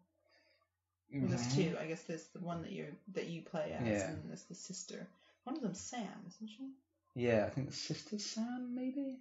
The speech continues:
Speaker 1: So Sam and Max.
Speaker 2: Oh, yeah.
Speaker 1: And Alex.
Speaker 2: <laughs> Yeah. <laughs> Nice.
Speaker 1: Mm, carry on.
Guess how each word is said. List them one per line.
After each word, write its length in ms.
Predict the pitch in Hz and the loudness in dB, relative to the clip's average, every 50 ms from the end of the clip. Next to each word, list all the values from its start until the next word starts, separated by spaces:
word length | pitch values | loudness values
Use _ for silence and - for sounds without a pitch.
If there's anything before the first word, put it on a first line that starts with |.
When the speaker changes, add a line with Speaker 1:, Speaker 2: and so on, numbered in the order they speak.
| - - | -8 -4
Speaker 1:
So 80 | - 185 180 | -2 -2 -2
Sam 260 | - - - - 196 190 185 185 | -2 -2 0 4 6 8 8 10
and 100 | 196 190 | 10 8
Max. 540 | 185 - 180 175 - - - - - - - - - - | 8 6 0 -2 -2 -4 -10 -10 -10 -10 -12 0 8 12
Speaker 2:
Oh, 120 | 147 160 | 12 12
yeah. 100 | 156 147 131 135 | 12 12 12 10
Speaker 1:
And 20 | - | 8
Alex. 680 | - - 175 147 - - - - - - - - - - - | 10 12 12 12 12 10 6 4 -2 -8 -8 -8 -10 -12 -16
Speaker 2:
<laughs> 120 | - - - | -10 -2 4
Yeah. 220 | 170 135 107 107 104 - - _ _ _ _ _ _ - - - _ _ _ - - - - | 4 4 4 4 0 -8 -14 _ _ _ _ _ _ -20 -20 -20 _ _ _ -18 -12 0 6
<laughs> 80 | - 160 143 - - - - - - - - - | 8 8 8 8 2 -2 -2 -10 -16 -16 -10 -4
Nice. 100 | - 214 202 185 - | -2 0 0 0 -2
Speaker 1:
Mm, 140 | - - - | -4 -12 -6
carry 140 | - 190 - | -4 -2 2
on. 140 | 185 208 190 | 4 2 2